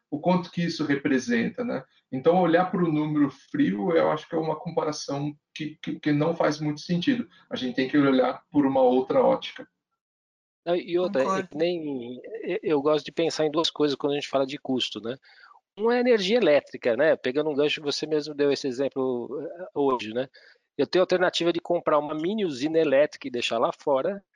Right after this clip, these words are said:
Speaker 2: né?
Speaker 1: Sim.
Speaker 2: Que é o nosso data center, ou plugar na, na, na energia do poste e pagar pelo consumo, porque é isso que a gente faz no, na, na, nas soluções em nuvem, né? A gente paga pelo consumo. Então, eh, tem duas coisas, né?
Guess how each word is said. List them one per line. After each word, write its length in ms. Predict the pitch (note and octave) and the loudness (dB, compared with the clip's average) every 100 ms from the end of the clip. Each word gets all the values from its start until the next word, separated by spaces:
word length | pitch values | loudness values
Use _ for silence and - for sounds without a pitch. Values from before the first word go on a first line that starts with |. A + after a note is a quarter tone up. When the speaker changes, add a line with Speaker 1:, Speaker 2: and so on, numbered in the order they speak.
| _ _ - | _ _ -4
Speaker 2:
né? 180 | B2 C3+ | -2 -2
Speaker 1:
Sim. 100 | - - | -6 -4
Speaker 2:
Que 80 | |
é 60 | A#2+ | -2
o 40 | |
nosso 220 | B2 A#2+ - | 0 0 0
data 300 | B2 C#3 C3+ | 0 2 0
center, 560 | - C#3 D3+ G#3 A3 - _ _ _ - | 0 0 0 -2 -4 -6 _ _ _ 0
ou 160 | F#3+ - _ | 0 0 _
plugar 420 | B3 A#3+ D3+ D#3 | -2 0 4 4
na, 320 | D3+ C3 A#2 A2+ | 4 2 2 0
na, 460 | A#2 A2 G#2 G2+ | -2 -4 -4 -8
na 120 | G#2+ | -8
energia 440 | A#2+ B2+ A#2 A2+ A#2 | -6 -4 -4 -4 -4
do 180 | C3+ - _ | -6 -12 _
poste 580 | D#3 C#3+ E3 - - A#3 - _ _ - - | 4 4 4 0 -6 -10 -10 _ _ -18 -14
e 60 | |
pagar 300 | - F3 E3 | -4 0 0
pelo 220 | - F#3 | 0 0
consumo, 600 | F#3+ A#3+ C4 - C4 E3 | 2 0 0 -2 0 0
porque 180 | B2 B2 | -2 -2
é 60 | B2+ | 0
isso 160 | C3 | 0
que 60 | - | -6
a 40 | |
gente 220 | F3 - - | -8 -10 -2
faz 420 | G#3 G#3+ C#3+ A2 | 2 4 2 -2
no, 220 | G#2+ G#2 | -10 -12
na, 180 | A2 G#2+ | -14 -14
na, 180 | A2+ A#2+ | -12 -12
nas 300 | A#2+ A#2+ - | -10 -10 -10
soluções 480 | C#3 B2+ - B2+ A2+ | -8 -8 -6 -6 -6
em 80 | |
nuvem, 320 | C3+ A#2 G#2 G2 | -6 -6 -6 -6
né? 160 | B2+ - _ _ _ - | -8 -8 _ _ _ -8
A 60 | |
gente 180 | C3 - | -6 -4
paga 240 | - C3+ C3 | -2 0 0
pelo 180 | D3+ | -2
consumo. 640 | E3+ G3+ A3 - F3 A2 - - _ _ _ | -2 -2 -2 -4 -4 -4 -10 -20 _ _ _
Então, 400 | - B2+ G3 A#3 - | -12 0 2 2 -2
eh, 200 | - D3+ | 0 2
tem 240 | D3+ E3+ D#3+ | 2 -2 0
duas 240 | F#3 A#3+ | 2 2
coisas, 480 | - F3+ C3 A2 G#2 | 2 4 4 0 -2
né? 200 | B2+ C#3+ | -2 -2